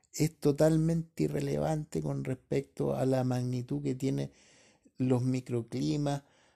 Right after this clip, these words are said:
o la naturaleza global de una región. Y yo perfectamente puedo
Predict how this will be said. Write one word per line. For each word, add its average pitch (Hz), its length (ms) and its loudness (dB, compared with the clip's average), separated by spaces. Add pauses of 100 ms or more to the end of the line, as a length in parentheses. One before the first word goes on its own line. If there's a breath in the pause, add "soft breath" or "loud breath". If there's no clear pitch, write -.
(920 soft breath)
o 139 160 4
la 131 160 2
naturaleza 123 960 -2 (320)
global 127 760 0
de 143 100 0
una 135 220 -2
región. 123 540 -8 (2250)
Y 113 140 -6
yo 151 180 0
perfectamente 160 800 -2
puedo 165 380 0